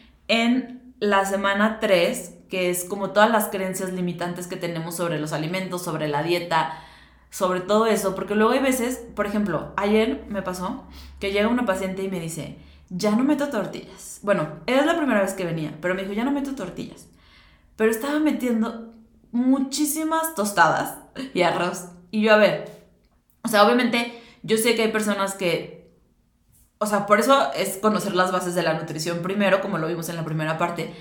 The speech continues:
Pero hay personas que obviamente hacen esto porque satanizan a la tortilla como si fuera súper mala. Entonces yo le expliqué, es que, a ver, no es tanto que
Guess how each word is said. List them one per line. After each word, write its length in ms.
Pero 160
hay 80
personas 400
que 120
obviamente 340
hacen 320
esto 380
porque 420
satanizan 640
a 60
la 180
tortilla 460
como 160
si 80
fuera 180
súper 340
mala. 460
Entonces 280
yo 140
le 60
expliqué, 360
es 120
que, 120
a 60
ver, 340
no 220
es 180
tanto 380
que 500